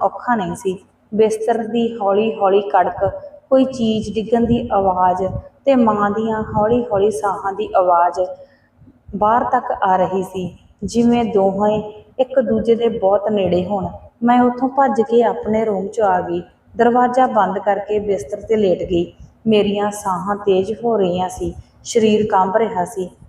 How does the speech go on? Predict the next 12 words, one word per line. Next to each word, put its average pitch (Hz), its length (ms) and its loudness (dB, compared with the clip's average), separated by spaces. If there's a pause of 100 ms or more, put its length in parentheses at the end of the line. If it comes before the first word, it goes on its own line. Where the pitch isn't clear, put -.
(140)
ਇਹ 220 300 4
ਕੀ 254 160 0
ਸੀ? 185 320 -6 (300)
ਮੇਰੀਆਂ 226 380 2 (120)
ਅੱਖਾਂ 220 300 -2
ਅੱਗੇ 208 220 2
ਰਸੋਈ 202 400 2
ਵਾਲਾ 190 320 2
ਪਲ, 185 340 2 (500)
ਹਾਲ 214 220 4
ਵਾਲੀ 240 220 2
ਨਜ਼ਦੀਕੀ 196 840 -4